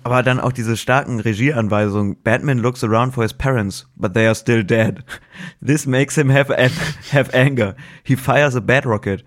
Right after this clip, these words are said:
The Joker deflects it with his sick sense of humor. <laughs> A clownly power. Und, aber,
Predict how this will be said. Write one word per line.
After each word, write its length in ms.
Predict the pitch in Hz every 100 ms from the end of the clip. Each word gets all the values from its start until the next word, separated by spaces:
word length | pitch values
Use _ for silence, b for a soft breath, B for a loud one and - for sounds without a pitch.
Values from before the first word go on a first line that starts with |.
| b
The 80 | 110
Joker 380 | 95 127 139 120
deflects 480 | 104 - 131 - 147
it 100 | 139
with 260 | 110 113
his 260 | 110 - - -
sick 340 | - 180 175
sense 340 | - 139 143 127
of 80 | - -
humor. 300 | 151 123 - 127
<laughs> 120 | 131 -
A 60 |
clownly 480 | - - 113 123 110
power. 400 | - 95 98 95 _ _ _ _ _ _ _ _ _ _ _ _ _ _ _ - B B B B B B B B B B -
Und, 180 | 123 104 - _ _ _
aber, 380 | 120 143 - 147